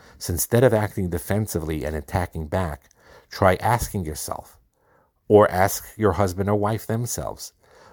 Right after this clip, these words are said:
"What does he or she need? What is this unmet desire or hope that has not yet been met? I want to understand why you get upset with this. What's really behind it?" And through any argument,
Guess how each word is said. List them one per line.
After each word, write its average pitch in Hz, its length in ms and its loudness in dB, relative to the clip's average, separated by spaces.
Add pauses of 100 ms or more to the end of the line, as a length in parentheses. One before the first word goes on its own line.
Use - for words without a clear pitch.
"What 107 320 0
does 143 180 0
he 113 180 0
or 101 100 2
she 95 280 -6
need? 87 420 -6 (440)
What 110 220 4
is 123 120 2
this 123 220 -2
unmet 107 400 -2
desire 92 480 -2
or 85 160 0
hope 98 360 -4
that 80 180 -6
has 82 160 -6
not 92 200 -6
yet 85 280 -8
been 82 240 -8
met? 71 280 -10 (600)
I 104 80 4
want 110 240 4
to - 100 0
understand 90 720 -4
why 95 520 -2
you 87 200 -6
get 80 200 -6
upset - 460 -8
with 71 160 -12
this. - 400 -14 (180)
What's 95 280 -2
really 98 280 0
behind 80 480 -6
it?" 69 160 -12 (640)
And 101 160 -2
through 104 240 2
any 110 240 2
argument, 98 640 2